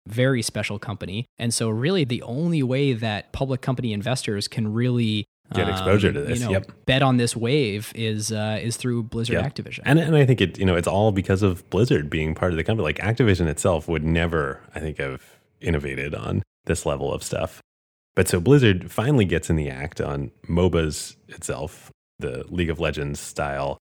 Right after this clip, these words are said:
Speaker 2: Dota style games. They release Heroes of the Storm in two thousand fifteen, which gets some market share, but is still less than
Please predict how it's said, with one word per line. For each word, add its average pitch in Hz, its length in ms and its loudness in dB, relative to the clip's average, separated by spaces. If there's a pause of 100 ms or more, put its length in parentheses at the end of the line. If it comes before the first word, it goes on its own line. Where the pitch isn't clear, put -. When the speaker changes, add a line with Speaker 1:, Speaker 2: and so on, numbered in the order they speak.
(140)
Speaker 2:
Dota 78 220 0
style 71 380 -6
games. 78 340 -6
They 82 80 -2
release 85 300 0
Heroes 95 280 2
of 80 120 -2
the 76 80 -8
Storm 78 500 -2
in 85 180 -2
two 82 120 -4
thousand 71 320 -6
fifteen, 82 500 -6
which 120 180 4
gets 151 220 -2
some 107 260 0
market 76 300 -4
share, 69 240 -6
but 71 200 -6 (100)
is - 100 -4
still 87 320 2
less 71 320 -4
than 71 360 -6